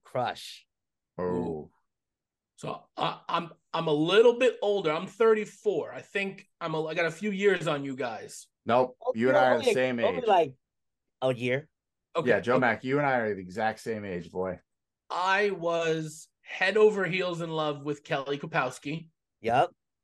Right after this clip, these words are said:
Speaker 1: That, that was an
Speaker 3: Saved by the
Speaker 1: answer,
Speaker 3: Bell.
Speaker 1: one of the ones we had this morning.
Speaker 3: But also, if you remember, in the mid nineties, there was, um, like, a,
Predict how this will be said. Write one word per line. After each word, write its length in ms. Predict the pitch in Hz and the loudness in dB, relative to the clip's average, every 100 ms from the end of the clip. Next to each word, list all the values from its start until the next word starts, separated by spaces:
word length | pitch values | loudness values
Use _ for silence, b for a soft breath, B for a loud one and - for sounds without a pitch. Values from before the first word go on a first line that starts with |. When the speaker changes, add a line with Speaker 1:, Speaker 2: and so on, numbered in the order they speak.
| _ _ | _ _
Speaker 1:
That, 260 | 101 120 - | -4 -4 -2
that 160 | 117 131 | 0 2
was 140 | 147 | 2
an 60 | 143 | 2
Speaker 3:
Saved 100 | 143 | 2
by 80 | |
the 60 | 156 147 | 0 0
Speaker 1:
answer, 40 | |
Speaker 3:
Bell. 180 | 147 139 | 0 0
Speaker 1:
one 100 | 147 | -2
of 60 | 143 | -4
the 60 | |
ones 200 | 143 143 | -4 -4
we 80 | 151 | 0
had 180 | 147 131 | 0 0
this 220 | 135 - | -4 -6
morning. 380 | 131 127 139 147 _ _ _ _ - | -6 -4 -6 -8 _ _ _ _ -2
Speaker 3:
But 220 | 175 175 | -2 0
also, 720 | 170 202 247 - 170 147 196 - - | 2 2 2 0 0 0 -4 -12 -10
if 220 | 170 170 | -8 -6
you 100 | 175 | -4
remember, 800 | 175 175 196 190 180 170 175 165 _ _ _ _ | -4 0 0 2 0 0 -4 -16 _ _ _ _
in 160 | 180 175 | -10 -8
the 60 | 165 | -6
mid 320 | 175 185 170 | -4 -4 -2
nineties, 640 | 170 180 190 165 156 147 | -2 0 -2 -4 -6 -4
there 240 | 135 156 156 | 0 2 2
was, 520 | 151 147 147 143 - _ - | 2 0 -2 -6 -16 _ -10
um, 420 | 143 139 143 143 | -8 -6 -8 -6
like, 180 | 147 143 | -4 -4
a, 160 | 135 | -6